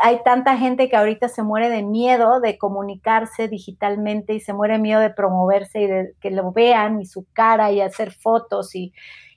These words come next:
y tienen, todos tenemos que comer de algún lado. Entonces, ofrecí públicamente mi podcast para toda aquella emprendedora que quisiera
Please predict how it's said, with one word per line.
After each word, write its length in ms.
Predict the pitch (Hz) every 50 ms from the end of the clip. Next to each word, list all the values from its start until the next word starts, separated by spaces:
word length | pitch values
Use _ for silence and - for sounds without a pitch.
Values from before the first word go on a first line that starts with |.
| _ _
y 220 | 349 240 233 240 -
tienen, 420 | 247 254 262 269 285 277 262 269
todos 400 | - 269 269 285 294 330 320 320
tenemos 380 | - 262 254 254 262 262 262 262
que 160 | 247 233 -
comer 420 | - 185 180 190 196 202 175 156 - _ _ _
de 100 | 185 196
algún 320 | 190 190 185 208 202 202 196
lado. 260 | 180 175 - 170 208
Entonces, 540 | 190 185 - 240 233 233 262 262 254 254 - - - - - -
ofrecí 840 | - 240 226 - 247 247 240 247 - 302 320 320 320 339 349 - _ - - _
públicamente 720 | - 269 269 277 277 269 262 240 240 247 247 240 254 254 240
mi 100 | 220 226
podcast 480 | - 226 226 226 226 247 240 233 -
para 260 | 214 196 196 190 190
toda 200 | - 226 226 233 233
aquella 280 | 233 233 233 226 233
emprendedora 680 | 233 226 226 208 196 190 185 185 190 190 202 208 208 208
que 80 | 185
quisiera 680 | - - 180 - - 190 190 185 190 185 180 160 156 -